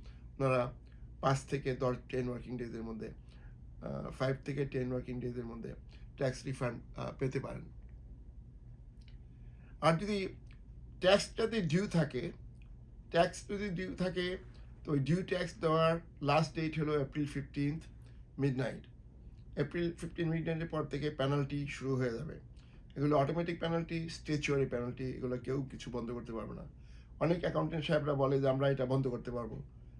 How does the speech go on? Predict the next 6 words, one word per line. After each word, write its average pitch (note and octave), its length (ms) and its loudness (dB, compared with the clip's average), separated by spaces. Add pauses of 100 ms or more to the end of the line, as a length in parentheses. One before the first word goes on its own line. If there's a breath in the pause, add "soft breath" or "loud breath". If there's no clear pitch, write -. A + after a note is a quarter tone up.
(240 loud breath)
But B2+ 300 2
reality, F#3 420 6 (520)
no, C3 160 2 (640)
no, C#3+ 180 6
you B2 140 -2
don't। - 360 0